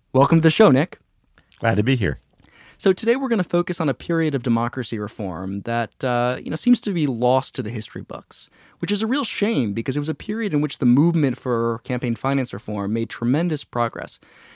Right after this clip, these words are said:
Speaker 1: Indeed, it's a fascinating what-if moment. For if a few things had gone differently, the struggle for public financing might have been remarkably different.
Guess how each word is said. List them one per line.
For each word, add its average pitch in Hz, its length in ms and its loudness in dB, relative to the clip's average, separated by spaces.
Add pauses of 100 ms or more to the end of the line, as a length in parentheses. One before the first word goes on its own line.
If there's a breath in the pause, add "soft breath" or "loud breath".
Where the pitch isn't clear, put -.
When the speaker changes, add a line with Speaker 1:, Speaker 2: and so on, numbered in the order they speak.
(100)
Speaker 1:
Indeed, 196 240 2
it's 226 100 -2
a 202 60 0
fascinating 170 800 0
what-if 135 500 4
moment. - 580 -12 (120)
For - 260 2 (280)
if 196 100 0
a 214 60 0
few 277 180 2
things 226 300 2
had 165 100 0
gone 170 220 2
differently, 101 600 -4 (260 soft breath)
the 143 80 -4
struggle 196 340 2
for 180 100 -2
public 151 300 0
financing 139 540 0
might 127 320 0
have 143 180 -2
been 165 120 2
remarkably 160 420 2
different. - 480 -2